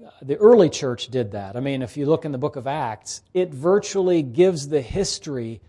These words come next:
of the church fulfilling the Great Commission, doesn't it?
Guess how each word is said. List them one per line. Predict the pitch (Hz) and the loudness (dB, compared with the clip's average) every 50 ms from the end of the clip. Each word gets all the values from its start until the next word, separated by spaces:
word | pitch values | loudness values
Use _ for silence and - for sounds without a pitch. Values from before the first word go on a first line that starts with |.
| _ _ _ _ _ _ _ | _ _ _ _ _ _ _
of | 151 151 139 135 | -4 -4 -4 -4
the | 143 - | -4 -8
church | - - - 185 180 170 - - - - _ _ _ _ _ | -8 -4 -2 0 0 0 -2 -6 -14 -18 _ _ _ _ _
fulfilling | _ - 170 165 - 190 202 208 196 175 | _ -2 -2 0 2 2 2 2 2 0
the | 160 151 | -2 0
Great | 131 170 170 165 - | 2 2 2 2 0
Commission, | - 160 175 214 - - 139 120 120 | -6 -4 -4 -4 -4 -4 -8 -4 0
doesn't | 143 156 139 120 123 107 | 2 2 2 0 -4 -12
it? | 98 | -14